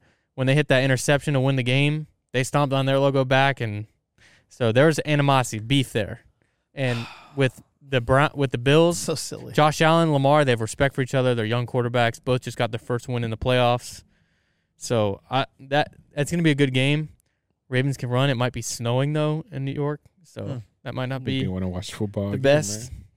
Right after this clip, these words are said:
Speaker 2: Well, I mean, playoff
Speaker 3: Get
Speaker 2: football's
Speaker 3: back
Speaker 2: pretty
Speaker 3: to it,
Speaker 2: good.
Speaker 3: yeah.
Speaker 1: It's pretty entertaining, even if, like, you
Speaker 2: Even
Speaker 1: don't
Speaker 2: I went to watch the Ravens play the Titans.
Speaker 3: Yeah.
Speaker 2: And I was, I was excited about it.
Speaker 1: Entertaining.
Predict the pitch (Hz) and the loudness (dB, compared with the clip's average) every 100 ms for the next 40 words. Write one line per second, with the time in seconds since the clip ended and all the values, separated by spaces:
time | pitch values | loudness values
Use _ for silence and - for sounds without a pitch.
0 | _ - 294 190 147 - 185 226 180 117 | _ -14 -12 -10 -12 -6 -4 -4 -6 -8
1 | 104 113 120 110 127 113 107 107 107 190 | -6 -8 -8 -8 -8 -6 -6 -4 0 2
2 | 156 120 131 120 127 151 151 - 123 - | 2 0 -2 -2 -2 -2 -2 -2 -2 2
3 | 349 196 208 302 180 143 151 143 135 131 | 2 4 4 4 2 -2 -2 -2 -2 -4
4 | 110 113 123 156 165 - 101 - - 117 | -6 -4 0 0 -2 -6 -12 -8 -4 -2
5 | 107 95 - - 170 170 107 95 107 _ | -4 -10 -10 -4 -4 -4 -16 -20 _ _
6 | 104 107 117 - - 123 156 135 - 120 | -12 -10 -10 -12 -8 -4 -2 -4 -8 -8
7 | 131 117 143 160 123 139 110 90 139 | -8 -6 0 2 2 -2 -6 -8 -18